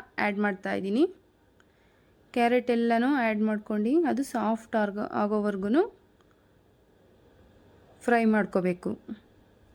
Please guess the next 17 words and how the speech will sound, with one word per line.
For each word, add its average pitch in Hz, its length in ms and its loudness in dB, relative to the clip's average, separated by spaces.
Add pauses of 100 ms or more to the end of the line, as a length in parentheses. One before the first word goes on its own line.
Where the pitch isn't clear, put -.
(1000)
ಕ್ಯಾರೆಟ್ನ 220 580 2
ನೋಡಿ, 202 280 2
ಇಲ್ಲಿ 254 180 2 (480)
ಎಲ್ಲ 208 80 4 (160)
ಕ್ಯಾರೆಟ್ 202 380 -2
ಆ್ಯಡ್ 190 240 -2
ಮಾಡಿ 220 200 0 (400)
ಫ್ರೈ 208 140 2 (100)
ಮಾಡ್ತಾಯಿದ್ದೀನಿ. 190 540 0 (960)
ಇದು 240 180 2 (140)
ಒಂದು 254 140 2 (100)
ಟೆನ್ 254 240 6
ಮಿನಿಟ್ಸ್ 320 400 2
ತೊಗೊಳುತ್ತೆ. 214 460 2 (600)
ಕ್ಯಾರೆಟ್ 214 540 2
ಕ್ವಾಂಟಿಟಿ 220 560 0 (120)
ಎಲ್ಲ 226 100 0